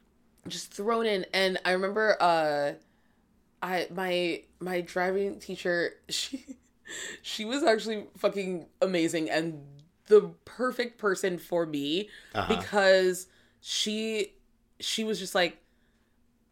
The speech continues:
Speaker 1: throwing me into shit. And you kind of have to do that with me, otherwise I'm just gonna kind of, like, always
Speaker 2: Yeah.
Speaker 1: try to avoid it.
Speaker 2: Absolutely.
Speaker 1: And
Speaker 2: Overth-,
Speaker 1: sh-,
Speaker 2: getting
Speaker 1: yeah,
Speaker 2: your head about it,
Speaker 1: exactly.
Speaker 2: dreading it.
Speaker 1: So
Speaker 2: Yeah.
Speaker 1: she'd be
Speaker 2: It's
Speaker 1: like,
Speaker 2: always
Speaker 1: "All
Speaker 2: the
Speaker 1: right."
Speaker 2: anticipation.
Speaker 1: She'd be like,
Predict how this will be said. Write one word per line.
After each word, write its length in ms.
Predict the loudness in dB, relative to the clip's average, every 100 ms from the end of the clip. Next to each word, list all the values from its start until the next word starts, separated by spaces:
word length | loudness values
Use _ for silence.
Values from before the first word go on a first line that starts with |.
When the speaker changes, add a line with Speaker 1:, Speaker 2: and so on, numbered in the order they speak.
| _ _ -20 -6
Speaker 1:
throwing 280 | 0 0 0
me 120 | -2
into 140 | -2
shit. 220 | -4 -4 -2
And 140 | 0
you 60 | 0
kind 200 | 0 0
of 80 | 0
have 220 | -4 -8
to 60 | -4
do 120 | 0
that 140 | 2 2
with 100 | 0
me, 200 | 0 0
otherwise 400 | 0 2 0 0
I'm 100 | -8
just 140 | -6
gonna 160 | -6 -6
kind 160 | -8
of, 80 | -6
like, 280 | -6 -6 -10 _ _ _ _ _ _ -6
always 280 | 0 4 8
Speaker 2:
Yeah. 120 | 8
Speaker 1:
try 100 | 8
to 100 | 4
avoid 360 | 0 0 0
it. 320 | 4 4 4 0 -6 0
Speaker 2:
Absolutely. 480 | 0 0 0 4 10
Speaker 1:
And 580 | 12 12 12 10 8 6 4
Speaker 2:
Overth-, 320 | 4 4 2 -2
Speaker 1:
sh-, 40 |
Speaker 2:
getting 100 | -6 6
Speaker 1:
yeah, 200 | 8 10
Speaker 2:
your 120 | 8
head 180 | 8 6
about 280 | 6 8 10
it, 40 |
Speaker 1:
exactly. 480 | 8 8 10 10 10
Speaker 2:
dreading 160 | 10 8
it. 180 | 6 4 -6
Speaker 1:
So 180 | 0 2
Speaker 2:
Yeah. 60 |
Speaker 1:
she'd 80 | 2 0
be 60 |
Speaker 2:
It's 40 | 4
Speaker 1:
like, 40 |
Speaker 2:
always 160 | 6 8
Speaker 1:
"All 60 |
Speaker 2:
the 60 | 10
Speaker 1:
right." 60 | 8
Speaker 2:
anticipation. 340 | 4 0 0 2
Speaker 1:
She'd 140 | 2
be 60 | 4
like, 200 | 4